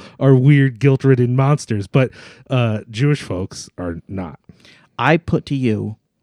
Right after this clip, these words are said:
Speaker 2: I'm, I'm gonna refer, I'm gonna s-, ask you the same question I asked you about a minute ago.
Speaker 1: Yeah.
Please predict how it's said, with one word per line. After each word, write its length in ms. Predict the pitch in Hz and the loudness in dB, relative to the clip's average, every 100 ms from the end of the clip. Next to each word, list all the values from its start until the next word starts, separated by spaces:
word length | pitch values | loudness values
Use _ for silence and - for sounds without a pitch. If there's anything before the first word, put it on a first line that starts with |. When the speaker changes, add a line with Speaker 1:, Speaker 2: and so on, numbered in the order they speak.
| - | -16
Speaker 2:
I'm, 140 | 95 - | -14 -12
I'm 120 | 107 | -6
gonna 120 | 110 | -4
refer, 240 | 110 113 - | -4 -6 -6
I'm 100 | 117 | -4
gonna 120 | 104 | -4
s-, 240 | 98 - - | -8 -12 -6
ask 200 | 117 - | -6 -4
you 60 | |
the 60 | 120 | -6
same 180 | - 139 | -4 -4
question 260 | 151 131 120 | -2 -4 -4
I 80 | 117 | -4
asked 100 | 113 | -4
you 40 | |
about 100 | 117 | -2
a 40 | |
minute 160 | 120 113 | -2 -4
ago. 220 | 107 104 _ | -6 -12 _
Speaker 1:
Yeah. 200 | - 90 | -8 -6